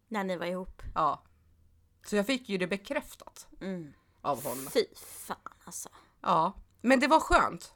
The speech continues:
Speaker 2: Alltså,
Speaker 1: Ah.
Speaker 2: jag är jättetacksam att han inte ljög för mig.
Speaker 1: Mm.
Speaker 2: Jag är supertacksam, för jag älskar ärlighet. Jag älskar rakhet. Alltså, det, det
Speaker 1: Jo, men det vet
Speaker 2: sårar
Speaker 1: jag.
Speaker 2: mig hellre med sanningen.
Speaker 1: Mm.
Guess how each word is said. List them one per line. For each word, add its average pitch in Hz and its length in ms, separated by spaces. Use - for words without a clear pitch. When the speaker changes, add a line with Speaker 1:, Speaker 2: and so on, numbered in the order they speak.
Speaker 2:
Alltså, 226 280
Speaker 1:
Ah. 214 140
Speaker 2:
jag 214 200
är 226 40
jättetacksam 208 960
att 156 160
han 160 200
inte 160 220
ljög 160 360
för - 140
mig. - 260
Speaker 1:
Mm. 214 260
Speaker 2:
Jag 185 160
är 175 80
supertacksam, 180 1080
för - 100
jag 156 200
älskar 151 360
ärlighet. - 420
Jag 170 180
älskar 139 360
rakhet. - 540
Alltså, 143 300
det, 139 260
det 123 440
Speaker 1:
Jo, 240 120
men 247 100
det 233 60
vet 254 80
Speaker 2:
sårar 240 140
Speaker 1:
jag. 196 100
Speaker 2:
mig 180 200
hellre 156 300
med 147 120
sanningen. 147 640
Speaker 1:
Mm. 196 400